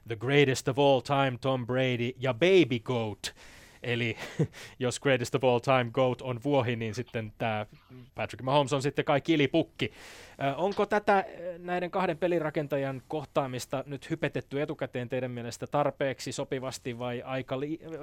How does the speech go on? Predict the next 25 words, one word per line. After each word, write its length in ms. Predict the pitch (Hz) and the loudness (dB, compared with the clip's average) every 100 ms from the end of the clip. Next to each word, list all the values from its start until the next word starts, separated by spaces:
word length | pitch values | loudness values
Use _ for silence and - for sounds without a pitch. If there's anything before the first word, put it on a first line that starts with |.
| 139 | -2
vai 160 | 135 131 | 0 2
aivan 280 | 139 139 | 2 2
liikaa? 480 | 160 196 131 127 117 | 4 4 4 0 0
Ja, 180 | 113 117 | 0 -2
ja 140 | 127 | -4
mikä 320 | 123 143 156 147 | -6 -2 0 2
teidän 300 | 143 139 127 | 2 0 -2
näkemys 420 | 123 127 123 139 | -6 -6 -4 -6
on 100 | 123 | -4
siitä, 360 | 131 123 123 | -2 -2 -2
että 240 | 104 - 107 - - - - - _ | -6 -6 -10 -12 -20 -20 -20 -20 _
mitkä 300 | 131 - 120 | -10 -6 -4
näiden 300 | 120 120 117 | -2 -4 -4
kahden 300 | 123 117 107 | -4 -4 -4
pelaajan 460 | 120 113 107 110 | -2 -2 -2 -4
parhaat 400 | 113 120 113 107 | -2 -2 -2 -6
ominaisuudet 680 | 117 113 107 104 107 104 - | -6 -6 -8 -8 -8 -8 -8
on? 160 | 117 104 | -8 -6
Millainen 340 | 127 117 110 | -6 -4 -6
kohtaaminen 600 | 113 - 110 101 98 95 | -8 -10 -8 -8 -10 -10
tää 180 | - 101 | -8 -8
heidän 240 | 101 101 | -8 -10
välillään 320 | 101 98 95 95 | -10 -10 -12 -12
tulee 280 | 101 95 | -12 -10
olemaan? 320 | 95 107 - | -12 -14 -16